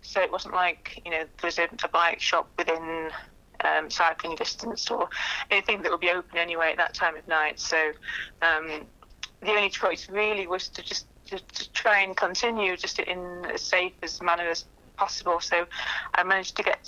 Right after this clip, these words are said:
to Crawford by about two o'clock. Um, it,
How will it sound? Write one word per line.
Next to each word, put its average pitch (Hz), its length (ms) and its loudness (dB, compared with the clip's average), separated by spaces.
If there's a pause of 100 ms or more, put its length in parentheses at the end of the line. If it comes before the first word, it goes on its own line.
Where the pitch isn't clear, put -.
to 190 500 0
Crawford 220 600 2 (1040)
by 185 120 6
about 180 320 2
two - 160 -2
o'clock. - 520 0 (240)
Um, 185 540 0 (1000)
it, 208 140 0